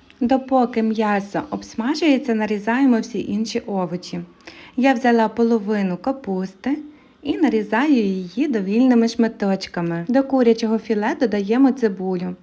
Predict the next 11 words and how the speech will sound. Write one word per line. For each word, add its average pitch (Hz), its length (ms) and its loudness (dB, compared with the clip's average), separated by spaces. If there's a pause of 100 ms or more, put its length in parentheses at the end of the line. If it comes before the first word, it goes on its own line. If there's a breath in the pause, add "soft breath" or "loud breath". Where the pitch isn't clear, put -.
(340)
Обсмажуємо 214 840 0
до 240 120 0
м'якості. 180 840 -2 (520)
Замість 262 360 4
курячого 233 540 0
філе 262 360 -4
можна 262 440 2
обрати 214 400 -4
свинину 226 640 0
або 196 300 -4
телятину. 180 720 -6